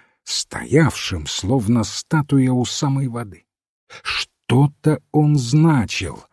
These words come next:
но для священника был лишь вопросительным знаком. «Этот Ромейн всегда реагирует не сразу?» —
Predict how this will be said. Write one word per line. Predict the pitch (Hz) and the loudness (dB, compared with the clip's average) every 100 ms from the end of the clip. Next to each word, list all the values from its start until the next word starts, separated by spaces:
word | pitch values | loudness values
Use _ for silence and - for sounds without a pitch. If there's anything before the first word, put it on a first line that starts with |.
| _ _ _ _ | _ _ _ _
но | 80 87 123 | -6 0 2
для | 95 104 113 | 2 0 0
священника | - 107 101 92 - - 139 98 78 - - - - _ _ _ _ - | -2 -2 -2 -2 -8 -4 -4 -4 -8 -14 -14 -18 -18 _ _ _ _ -6
был | 131 151 131 101 | -2 -2 0 0
лишь | 98 117 - - - _ _ - | 2 2 0 -6 -12 _ _ -4
вопросительным | 165 - 104 - - 101 95 87 82 80 | -4 -2 -4 -2 -2 -2 -2 -2 -2 -4
знаком. | - 76 - - - _ _ _ _ _ _ _ _ _ _ _ _ _ _ _ _ | -6 -6 -8 -18 -20 _ _ _ _ _ _ _ _ _ _ _ _ _ _ _ _
«Этот | 135 143 147 147 | -2 2 0 2
Ромейн | 147 156 151 143 110 92 76 _ _ _ _ _ _ | 4 4 4 2 2 -2 -4 _ _ _ _ _ _
всегда | - - - 127 110 175 | -10 -6 0 0 2 4
реагирует | 175 180 165 170 170 170 165 - | 6 4 4 4 6 4 4 4
не | 175 | 4
сразу?» — | 175 - 196 147 - - | 4 2 0 0 -4 -14